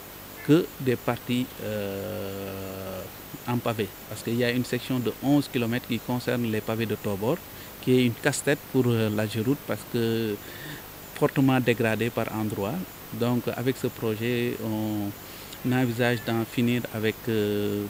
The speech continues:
ce problème pour, pour de bon. Donc comme au niveau de la boucle du Blouf, euh, sur ce projet aussi,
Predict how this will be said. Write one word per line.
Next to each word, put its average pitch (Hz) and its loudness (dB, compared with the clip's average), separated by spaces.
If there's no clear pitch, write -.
ce 113 0
problème 104 -2
pour, 113 -4
pour 131 0
de 123 2
bon. 107 0
Donc 147 10
comme 190 10
au 156 10
niveau 151 6
de 135 4
la 123 4
boucle 117 -6
du 110 0
Blouf, 110 -2
euh, 110 4
sur 190 4
ce 185 6
projet 151 8
aussi, 156 4